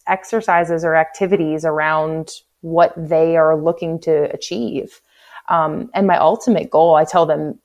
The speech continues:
sometimes at the start, we have some, quote, tedious exercises to be foundational to build strength. But I always want the end goal to be whatever movements, whatever activities that they enjoy. And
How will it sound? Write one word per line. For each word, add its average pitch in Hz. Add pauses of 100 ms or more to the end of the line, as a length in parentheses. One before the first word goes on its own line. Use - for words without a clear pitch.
sometimes 214
at 180
the 175
start, 156
we 170
have 156
some, 156 (400)
quote, -
tedious 165
exercises 165
to 151 (240)
be 165
foundational 156
to 156
build 160
strength. 156 (420)
But 165
I 165
always 185
want 160 (260)
the 180
end 180
goal 156
to 165
be 151
whatever 170
movements, 160
whatever 170
activities 160
that 151
they 175
enjoy. 151 (480)
And 160